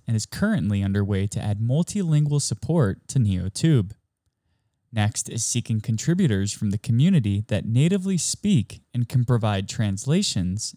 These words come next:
in Spanish, Russian, German, Italian, French, Japanese, or Korean. Switcheo integrated support for Wallet Connect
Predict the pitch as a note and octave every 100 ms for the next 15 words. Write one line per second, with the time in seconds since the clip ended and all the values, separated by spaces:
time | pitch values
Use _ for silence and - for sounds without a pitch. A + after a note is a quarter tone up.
0 | - G#2 - - C#3 F3+ G3+ - - -
1 | _ _ _ _ _ C3 D#3 - A2 F#2
2 | A2 - _ _ _ _ - C3+ E3+ G2+
3 | F#2+ A2+ - _ _ _ B2 - C#3 F#3
4 | B2 F#2+ G2 A#2 _ _ _ _ - G#3
5 | C#3+ A2+ - - _ _ _ _ - A#2+
6 | - B2+ F3 F#3+ - - _ _ A#2+ F#2+
7 | G2+ - - F3 F3 B2 G2+ F2+ G2+ -
8 | _ _ _ _ - - - - - -
9 | - _ _ _ _ _ _ _ _ _
10 | _ _ _ _ _ - D3+ G3 - A#3
11 | A3+ - - D3 D3 C#3+ C3+ C3 - -
12 | A#2 A2+ - - G#2+ G#2 B2+ E3+ F#2 -
13 | G#2 F2+ A2+ -